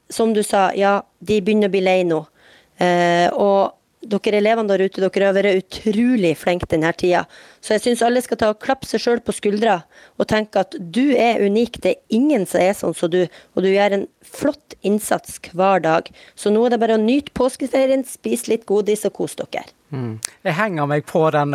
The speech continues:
Speaker 2: rosen, jeg, eh, Kristina, og gir en klapp til alle som hører på, rett og slett.
Speaker 1: Mm.
Speaker 2: Mm, tusen takk for at du var, var med oss.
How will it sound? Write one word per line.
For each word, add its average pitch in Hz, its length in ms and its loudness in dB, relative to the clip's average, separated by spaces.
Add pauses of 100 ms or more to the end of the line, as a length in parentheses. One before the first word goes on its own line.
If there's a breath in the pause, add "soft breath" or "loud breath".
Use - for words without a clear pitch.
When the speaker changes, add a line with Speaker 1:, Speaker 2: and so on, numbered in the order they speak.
Speaker 2:
rosen, 147 380 -2
jeg, 160 280 0
eh, 147 380 2
Kristina, 139 760 0
og 143 280 2
gir 147 200 0
en 139 100 0
klapp - 340 -6
til 156 120 -4
alle 143 260 -2
som 131 140 -6
hører 127 320 0
på, 120 140 -6
rett 110 180 -10
og 127 60 -8
slett. 151 280 -4 (960 soft breath)
Speaker 1:
Mm. 208 460 0
Speaker 2:
Mm, 143 240 -4
tusen 190 320 0
takk 185 160 -4
for 170 100 -6
at 160 80 -8
du 170 100 -6
var, 143 520 2
var 139 120 0
med 143 160 0
oss. - 240 -10